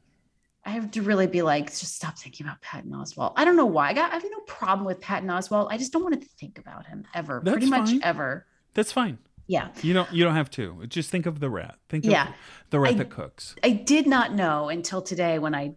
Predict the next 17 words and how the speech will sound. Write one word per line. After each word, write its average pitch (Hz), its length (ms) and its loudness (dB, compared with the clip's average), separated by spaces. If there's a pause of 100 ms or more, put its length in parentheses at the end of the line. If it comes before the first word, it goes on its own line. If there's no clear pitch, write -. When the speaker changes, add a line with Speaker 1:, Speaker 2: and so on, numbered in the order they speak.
Speaker 1:
looked 170 300 -2
up - 120 -2
the 143 80 -10
cast 160 460 -4
that 143 140 2
it 131 100 -2
was 147 100 -4
Janeane 156 300 2
Garofalo 156 600 0
as, 143 480 -4
uh, 120 400 0
as 147 100 -10
Speaker 2:
Right? - 580 -4 (360)
She 185 240 2
totally 185 680 2
Speaker 1:
Claudette? 175 100 -2 (260)
Speaker 2:
disappears. 139 640 2